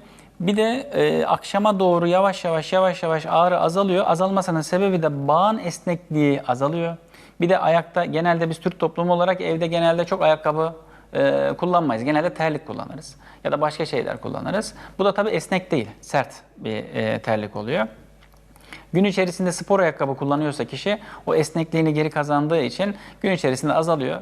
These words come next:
Sonra tekrardan geri yatınca sabaha kadar tekrar aynı bu döngüyü, kısır döngüyü yaşıyor. Ee, burada bazen şişlikler olabiliyor, ısı artışı olabiliyor. Ee,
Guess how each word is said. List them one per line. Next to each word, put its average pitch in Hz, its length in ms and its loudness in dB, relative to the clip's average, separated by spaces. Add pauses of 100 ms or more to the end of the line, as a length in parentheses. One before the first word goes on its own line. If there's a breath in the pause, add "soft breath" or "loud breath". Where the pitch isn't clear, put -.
(120)
Sonra 170 240 0
tekrardan 160 440 0
geri 156 220 2
yatınca 165 600 0
sabaha 165 320 0
kadar 147 300 -2
tekrar 175 300 0
aynı 175 260 2
bu 156 120 0
döngüyü, 160 320 4
kısır 160 300 -2
döngüyü 160 440 2 (280 loud breath)
yaşıyor. 139 460 -4 (560 loud breath)
Ee, 139 360 0
burada 202 640 2
bazen 175 440 2
şişlikler - 480 -4
olabiliyor, 143 500 0 (360)
ısı - 200 -2
artışı 143 320 -2
olabiliyor. 120 520 0 (480 loud breath)
Ee, 117 760 -2